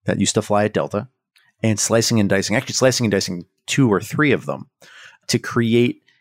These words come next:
an aircraft that has a really very slender, very thin wing above the fuselage,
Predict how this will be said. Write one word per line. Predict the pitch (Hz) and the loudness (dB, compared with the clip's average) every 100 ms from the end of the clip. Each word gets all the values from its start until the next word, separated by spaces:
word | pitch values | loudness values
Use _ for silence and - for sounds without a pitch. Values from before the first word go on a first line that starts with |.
| _ _ | _ _
an | - | -2
aircraft | 113 139 - 90 85 - _ _ | 0 0 0 -2 -2 -6 _ _
that | 98 98 95 92 - _ | -10 -4 -2 -2 -6 _
has | - - 95 90 92 - - 95 | -14 -8 -6 -6 -8 -10 -12 -10
a | 92 98 - - - 139 | -10 -10 -16 -18 -18 -4
really | 147 160 147 151 135 127 _ _ | 0 2 2 2 0 -6 _ _
very | 120 101 127 127 127 | -8 -2 0 2 2
slender, | - - 113 120 120 117 110 | 0 0 2 2 2 2 2
very | 107 113 | 0 0
thin | 107 - - 117 110 104 104 101 _ _ _ - | -2 -8 0 2 4 2 0 -4 _ _ _ -10
wing | 107 98 123 92 87 101 120 _ _ _ - | -6 0 0 0 -4 -12 -16 _ _ _ -4
above | 104 - 120 131 | -2 0 0 0
the | |
fuselage, | 147 104 - 80 78 - - - | -2 -2 0 -2 -2 -6 -10 -20